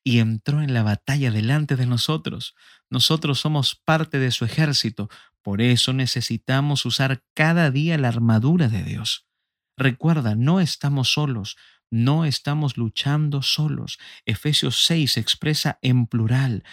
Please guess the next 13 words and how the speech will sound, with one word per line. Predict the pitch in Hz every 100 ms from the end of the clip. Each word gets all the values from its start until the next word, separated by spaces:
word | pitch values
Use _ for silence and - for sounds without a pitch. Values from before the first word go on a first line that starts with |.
| - _
Nosotros | 120 113 - 165 160 123 -
como | 120 110
iglesia | 104 127 143 131 104 -
tomamos | 110 135 139 117
la | 110
armadura | 107 104 123 156 165 156 - - _
y | 135
luchamos | 113 107 127 131 113
juntos | - 151 160 127 101 95 92 - - _
detrás | 113 104 123 127
de | 120
nuestro | 117 107 113
defensor, | 107 98 101 98 - 131 104